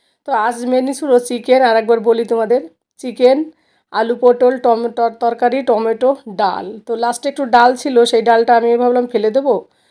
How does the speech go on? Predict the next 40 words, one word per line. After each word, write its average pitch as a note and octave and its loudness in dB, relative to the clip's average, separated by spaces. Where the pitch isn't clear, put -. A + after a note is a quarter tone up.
আমি C#4+ -2
এবার D4 -2
কী D4 -10
করলাম, C#4 2
সেই A#3 0
ডালটাকে A3+ 2
আবার A3 0
চামচে A3 -2
করে A3 0
একটু G#3+ -6
একটু G#3+ -10
করে G#3 -2
খেয়ে A3 -8
নিলাম। F#3 -6
আর G#3+ -8
তোমাদের A#3+ 0
দাদাভাই B3 4
দেখো A#3+ -2
অফিসের A#3+ -4
দিকে A#3 -4
বেরিয়ে G#3 -2
পড়ছে, F#3+ -8
তো G#3+ -2
বাবুকে A3+ 0
বলছে, A3+ 2
আমি A#3+ 2
এবার C4+ 4
বললাম, B3+ 2
"তো B3+ 2
রিমোটটা A#3+ 0
দিয়ে B3 4
যাও, D4+ 4
ওর B3+ 4
টিভি A#3+ -6
নিয়ে A3+ 0
দেখ-, G3+ -6
টিভি A3 -12
দেখে G3+ -4
খেয়ে G#3 -8
নেবে।" G3+ -8